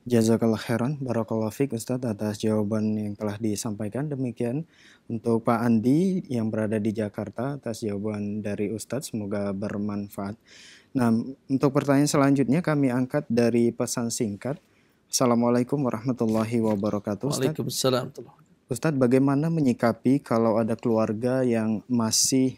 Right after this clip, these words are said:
Speaker 1: non-muslim mengundang makan di rumahnya, dan makanan yang mereka buat makanan yang halal, akan tetapi keseharian mereka masih memasak yang haram? Kami ragu untuk memenuh-, memenuhi undangan tersebut, Ustadz. Mohon penjelasannya. Syukran."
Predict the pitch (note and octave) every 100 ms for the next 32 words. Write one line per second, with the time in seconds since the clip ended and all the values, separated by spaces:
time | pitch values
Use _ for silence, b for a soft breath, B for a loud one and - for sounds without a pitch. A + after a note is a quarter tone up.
0 | - B2 A2 B2 C#3+ - A2 A#2 A#2 A2
1 | G#2+ A2 A2 G#2+ - C3+ A#2 G#2+ A2 G2
2 | G#2+ G#2 G2+ _ _ _ _ A#2 A2+ A2+
3 | A2+ B2 C3 D3 C#3 B2 A2+ B2 A2 A#2
4 | B2 G#2+ - - A#2 A2 B2+ A2+ C3 A#2+
5 | G#2+ G#2 - C3 A#2+ G2+ G2+ - _ _
6 | _ - A#2+ A2+ A2 A2 - B2 E3+ C#3
7 | B2+ - A2+ A2+ A2+ A2+ A2 G#2+ C#3+ C#3+
8 | A#2+ A2 B2+ A#2+ G#2+ G#2 - A#2 G#2+ G2
9 | G#2+ G#2+ G2+ G2+ _ b b b b _
10 | B2 D#3 C#3+ A#2+ D3+ A#2+ A#2+ B2 A2+ A#2+
11 | A2+ A2+ A2+ F#2 B2+ A#2+ A#2+ A#2 A#2 B2+
12 | A2+ A2 A2 A2 A2 - A#2 G#2+ G2+ -
13 | G2 - A#2+ G#2+ G#2+ G#2 G#2+ G2+ G2+ -
14 | G#2 G#2+ - - A2 G#2+